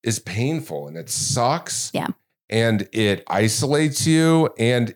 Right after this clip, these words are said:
Speaker 1: it makes you believe that you're not capable,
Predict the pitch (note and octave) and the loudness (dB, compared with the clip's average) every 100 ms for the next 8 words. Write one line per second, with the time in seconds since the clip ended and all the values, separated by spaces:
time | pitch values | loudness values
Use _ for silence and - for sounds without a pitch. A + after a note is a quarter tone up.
0 | - A#2+ A2 A2+ B2 A#2+ - B2+ A#2 A#2 | 0 0 2 2 2 0 0 0 2 2
1 | B2 D3 C#3 G#2 A2+ G#2 A2 A2+ G#2 - | 4 4 2 0 0 2 2 2 0 -2
2 | A2 C3+ C3+ A#2 G#2 G2 F#2+ F#2 | 0 0 0 0 2 4 4 0